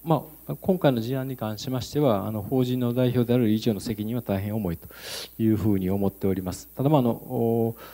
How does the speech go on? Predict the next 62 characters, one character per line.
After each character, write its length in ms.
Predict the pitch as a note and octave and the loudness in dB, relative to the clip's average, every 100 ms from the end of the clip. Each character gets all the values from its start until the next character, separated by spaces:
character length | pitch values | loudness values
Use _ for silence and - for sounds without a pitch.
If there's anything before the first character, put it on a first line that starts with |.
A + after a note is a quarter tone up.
| - - - | -20 -20 -10
お、 420 | B2 A#2+ - - | -8 -6 -8 -10
そ 120 | - | 2
れ 80 | D#3 | 6
以 40 | C#3+ | 8
上 140 | A#2 | 6
な 120 | A2+ | 4
か 80 | A2+ | 2
な 80 | A2 | 2
か 120 | A2+ | 2
難 100 | A2+ - A2+ | 0 2 2
し 140 | - | 2
い 40 | G#2 | 0
と 80 | G2+ | 0
い 20 | |
う 40 | |
と 100 | A#2 | 4
こ 100 | C#3+ | 8
ろ 80 | D#3 | 10
で、 240 | D3+ A2+ - | 10 6 2
役 280 | A2+ A2+ A#2 | -6 -2 0
員 100 | A2+ | 0
の 80 | G#2+ | 2
抜 100 | A#2+ | 0
本 240 | - C3+ | 0 -2
的 180 | C#3 C#3 | 0 0
見 100 | C#3 | 2
直 200 | B2+ B2 | 4 4
し 100 | - | 0
と 100 | - - - - - - - | -10 -20 -18 -16 -16 -14 -2
い 120 | A#2+ | 0
う 60 | A#2 | 0
と 100 | A#2+ | 0
こ 120 | D3+ | 4
ろ 80 | D#3+ | 6
を、 420 | G#2+ - G2+ F#2+ | 6 4 0 -2
お、 40 | |
改 180 | - A2 | 0 0
善 160 | G2+ G2+ | 0 0
命 120 | G#2 | 2
令 120 | G#2+ | 4
で 60 | B2+ | 4
お 120 | G2+ | 4
願 140 | G2 | 2
い 140 | G2 F#2+ | 0 0
を 100 | F#2+ | -2
し 100 | - | 0
て 80 | G2 | 0
お 60 | |
る 60 | F#2 | 0
と 100 | - | 0
こ 100 | F#2+ | -2
ろ 60 | F2+ | 0
で 100 | F2 | -2
ご 100 | F2 | -4
ざ 80 | |
い 40 | E2+ | -6
ま 80 | F#2 | -8
す。 460 | - F#3 - - - | -12 -16 -14 -10 -6
ま 100 | C3+ | -4
あ、 80 | |
あ 40 | D3 | 0
の、 180 | D3 | -2